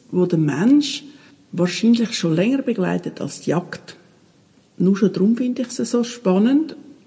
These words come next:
Es ist für mich wie auch ein, einerseits ein Erhalten von dieser Kulturtechnik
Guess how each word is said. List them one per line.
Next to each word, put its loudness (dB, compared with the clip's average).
Es -8
ist 0
für 2
mich 4
wie 4
auch -2
ein, -2
einerseits -2
ein -4
Erhalten 0
von -8
dieser -4
Kulturtechnik -6